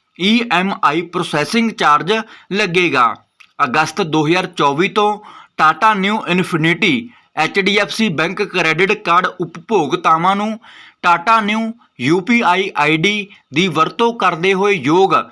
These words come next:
ਯੂ ਪੀ ਆਈ ਲੈਣ ਦੇਣ 'ਤੇ ਡੇਢ ਪਰਸੈਂਟ ਨਿਊ ਕੁਆਇਨ ਮਿਲਣਗੇ, ਜਿਸ ਦਾ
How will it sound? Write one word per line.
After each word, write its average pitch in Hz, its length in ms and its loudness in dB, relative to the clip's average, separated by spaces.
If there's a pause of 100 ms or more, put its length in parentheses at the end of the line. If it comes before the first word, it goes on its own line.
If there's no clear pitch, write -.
(260)
ਯੂ 147 160 2
ਪੀ 175 200 -2
ਆਈ 214 260 2 (280)
ਲੈਣ 180 280 2
ਦੇਣ 208 220 0
'ਤੇ 214 180 0
ਡੇਢ 170 340 2
ਪਰਸੈਂਟ 175 560 -2
ਨਿਊ 202 280 2 (200)
ਕੁਆਇਨ 180 420 -2 (220)
ਮਿਲਣਗੇ, 165 600 0 (840)
ਜਿਸ 147 240 -2
ਦਾ 196 240 2